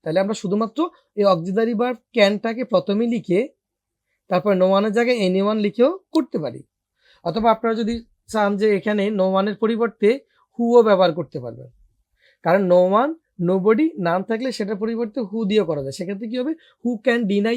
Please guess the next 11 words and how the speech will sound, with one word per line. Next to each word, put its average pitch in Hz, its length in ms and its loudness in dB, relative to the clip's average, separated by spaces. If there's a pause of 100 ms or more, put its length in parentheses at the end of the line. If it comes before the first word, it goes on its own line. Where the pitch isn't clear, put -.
(100)
its - 140 -14
necessity। 139 540 -8 (680)
আর 175 140 0
যদি 214 200 0
no 208 140 0
one-এর 233 540 0
অক্সিলারি 202 540 -2
ভার্বটা 220 300 -2
প্রথমে 214 380 -2
নিয়ে 220 180 -2
আসেন, 202 320 -2